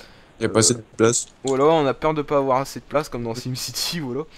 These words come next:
Speaker 2: Justement, SimCity, je vais peut-être aller avec Bat-, euh, Battle dans la prochaine vidéo. Donc la prochaine vidéo sera sûr et certain, sera sur SimCity, hein, surtout qu'on a fait des délires au-dessus et tout.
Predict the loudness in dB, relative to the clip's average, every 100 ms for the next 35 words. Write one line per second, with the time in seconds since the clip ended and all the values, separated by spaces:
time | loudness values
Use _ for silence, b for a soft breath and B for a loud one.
0 | B B -14 0 4 4 4 0 -2 -6
1 | -4 -2 -2 2 4 6 4 4 4 0
2 | 2 -2 -2 -2 0 -2 0 -2 0 0
3 | -2 -4 -4 -4 -4 -2 -2 -2 -4 -2
4 | -2 0 -2 -2 -4 -4 -4 -6 -2 -2
5 | -2 -4 -4 -4 -8 -8 -6 -4 -6 -8
6 | -10 -4 -2 -2 -4 -6 -6 -4 -6 -4
7 | -4 -2 0 2 2 -2 -6 -6 -6 -10